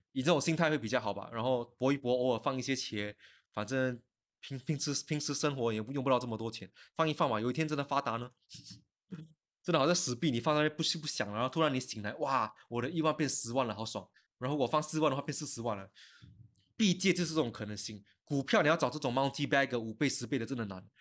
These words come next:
我觉得你赌数字货币，现在市场上到底有多少币了，我真的不知道。但我们找到一个会涨十倍的币，比我们涨一个，找一个会涨十倍的，啊，那个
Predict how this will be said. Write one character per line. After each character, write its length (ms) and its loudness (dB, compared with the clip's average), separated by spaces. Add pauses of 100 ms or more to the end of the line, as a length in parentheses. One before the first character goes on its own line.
(220)
我 120 -6
觉 100 2
得 300 4
你 160 -6
赌 160 -4
数 120 -6
字 120 -2
货 100 2
币， 240 -4 (380)
现 120 -8
在 220 6
市 180 -2
场 160 6
上 140 2
到 140 4
底 100 -2
有 80 4
多 80 4
少 160 2
币 160 -2
了， 80 2
我 80 0
真 100 0
的 80 0
不 140 -6
知 80 -8
道。 300 -4
但 340 2 (880)
我 100 0
们 440 2
找 160 2
到 160 4
一 40 2
个 140 2
会 180 0 (160)
涨 240 -4
十 320 -4
倍 180 2
的 100 2
币， 200 -2
比 200 -4
我 60 0
们 140 -2
涨 180 -2
一 40 -4
个， 300 -4
找 180 4
一 40 0
个 80 2
会 80 2
涨 180 -4
十 180 -4
倍 180 2
的， 240 -4 (280)
啊， 240 -6
那 100 -4
个 420 0